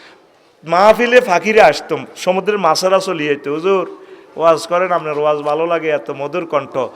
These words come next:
"ওয়ালান্না লাহুল হাদিদ।" আপনি তো লোহারে মিশনি নি গলা, উনি হাত দি গলা আল্লাহ ডাইরেক্ট। আমার কাছে মনে হয় জাপানিরা কোনো দাউদ আলাইহিস সালামের বংশ নি কোনো। এগুন কেমনে লোহা ইয়ানে রে,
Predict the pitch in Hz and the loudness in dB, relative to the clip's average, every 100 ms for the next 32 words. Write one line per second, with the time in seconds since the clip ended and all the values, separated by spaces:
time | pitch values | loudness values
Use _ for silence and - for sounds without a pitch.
0 | - - 147 160 170 175 170 180 226 262 | -20 -6 0 2 4 0 0 2 2 2
1 | 220 190 269 - - - 175 196 208 147 | 0 0 -2 -4 -16 -4 -2 -2 -6 -8
2 | - - - - - 185 196 202 233 214 | -14 -20 -20 -20 -4 -2 -2 2 2 4
3 | 190 214 233 240 226 - 165 196 196 233 | 4 4 6 4 2 -12 -6 -6 -2 -2
4 | 233 220 208 165 123 - - - - _ | 0 2 4 4 0 -8 -20 -20 -20 _
5 | - - - 208 190 185 165 190 190 175 | -20 -10 -4 0 4 4 2 -4 2 2
6 | 147 147 139 127 110 98 - - _ - | 2 -2 -2 -6 -8 -10 -18 -20 _ -20
7 | - - 165 220 233 214 247 240 185 240 | -20 -6 -2 -2 0 -2 -2 -4 -2 0
8 | 196 151 - - - 113 131 170 - 190 | -2 -4 -16 -20 -20 -12 -6 -2 -2 -2
9 | 208 226 220 220 170 151 160 185 190 208 | -6 -6 -8 -4 -2 -2 -4 -4 -6 -8
10 | 208 202 175 143 147 160 120 113 101 - | -6 -6 -6 -6 -8 -10 -8 -12 -14 -20
11 | - _ _ - 180 202 240 196 - - | -20 _ _ -4 -2 2 2 2 -8 -20
12 | - - 214 233 254 269 220 233 233 226 | -20 -2 2 4 4 2 4 6 6 4
13 | 214 190 175 | 0 -2 -4